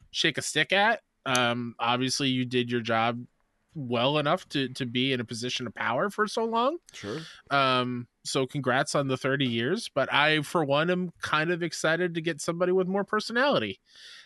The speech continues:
Speaker 1: as,
Speaker 2: Yeah.
Speaker 1: like, the president of, of PlayStation, and, and to, like, I miss the Shawn Layden days. <laughs> I, I, I, I miss
Speaker 2: Yeah.
Speaker 1: the, uh, the Jack Tretton and, um,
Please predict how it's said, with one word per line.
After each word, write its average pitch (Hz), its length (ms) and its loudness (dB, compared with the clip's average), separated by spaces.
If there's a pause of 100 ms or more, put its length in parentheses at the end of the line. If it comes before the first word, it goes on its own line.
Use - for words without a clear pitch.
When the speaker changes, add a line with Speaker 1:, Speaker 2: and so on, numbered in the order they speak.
(100)
Speaker 1:
as, 139 340 2
Speaker 2:
Yeah. 147 40 2
Speaker 1:
like, 143 300 0
the 165 440 0 (480)
president 180 640 -2
of, 202 200 0 (120)
of 214 100 -8
PlayStation, 117 640 -2
and, 120 160 -6
and 135 200 -4
to, 156 100 -2
like, 143 300 0 (1160)
I 123 120 -2
miss 170 220 0
the 220 60 0
Shawn 226 280 4
Layden 214 320 0
days. - 500 -10
<laughs> - 80 -8
I, 165 720 0
I, 175 540 4
I, 170 280 4 (360)
I 147 220 4
miss 147 340 2
Speaker 2:
Yeah. 165 100 -10
Speaker 1:
the, 175 280 4
uh, 185 260 4
the 170 80 0
Jack 196 300 2
Tretton 147 480 -2
and, 139 400 0
um, 147 600 0